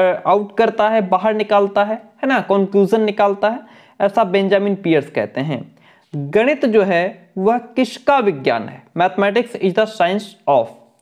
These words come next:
किसका विज्ञान है ये? इंटेलेक्चुअल का, यानी कि बौद्धिक विज्ञान है, संख्याओं का विज्ञान है, गणनाओं का विज्ञान है, कैलकुलेशंस का साइंस है,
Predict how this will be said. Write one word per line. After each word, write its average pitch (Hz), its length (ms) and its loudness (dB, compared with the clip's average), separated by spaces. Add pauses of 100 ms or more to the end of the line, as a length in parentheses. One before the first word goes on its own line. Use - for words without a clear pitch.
(400)
किसका 277 320 0
विज्ञान 156 460 0
है 127 80 -2
ये? 120 220 -2
इंटेलेक्चुअल 190 580 0
का, 220 160 -2
यानी 196 180 2
कि 185 120 -2
बौद्धिक 151 480 -2
विज्ञान 196 360 -2
है, 262 220 -8 (500)
संख्याओं 220 500 0
का 233 140 2
विज्ञान 208 500 -2
है, 214 140 -12 (420)
गणनाओं 165 580 0
का 220 160 0
विज्ञान 202 480 0
है, 214 100 0
कैलकुलेशंस 175 680 0
का 214 140 -2
साइंस 202 400 -4
है, 214 140 -2